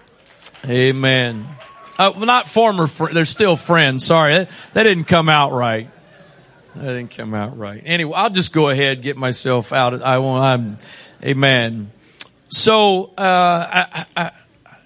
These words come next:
he-, here we go. Here we go. I, I wanna, I wa-, I wanna do a little bit of, of, of, uh, taking a look at the original.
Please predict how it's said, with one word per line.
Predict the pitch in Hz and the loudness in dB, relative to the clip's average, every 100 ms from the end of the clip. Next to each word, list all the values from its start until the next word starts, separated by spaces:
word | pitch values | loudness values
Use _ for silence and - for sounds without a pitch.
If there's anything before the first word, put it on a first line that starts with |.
| _ _ _ _ - | _ _ _ _ -4
he-, | 185 | -2
here | 202 220 | 2 2
we | 196 | 2
go. | 156 139 131 - - | 0 -2 -6 -18 -4
Here | 180 | -2
we | 151 | -2
go. | 127 123 143 - _ _ _ _ _ _ _ - - - _ _ _ _ | -6 -10 -12 -18 _ _ _ _ _ _ _ -20 -20 -20 _ _ _ _
I, | 175 | -8
I | 202 202 | -2 -2
wanna, | 247 233 175 147 | 0 2 0 0
I | 196 | -4
wa-, | 240 - | -4 -6
I | 247 | -4
wanna | 269 269 | -2 -2
do | 185 196 | 0 0
a | 185 | 2
little | 175 185 165 | 2 0 0
bit | 147 170 | 0 0
of, | 143 113 - - | 0 -2 -14 -6
of, | 135 113 - - | -6 -6 -14 -6
of, | 143 123 123 131 | -2 -2 -4 -4
uh, | 127 | -2
taking | 117 - 196 165 | -2 -4 -2 -4
a | 127 | -6
look | 123 131 156 151 - - | -6 0 2 0 -6 -4
at | 151 - | -4 -2
the | 139 135 | -2 0
original. | 123 127 135 117 107 107 | 0 -2 -4 -6 -14 -16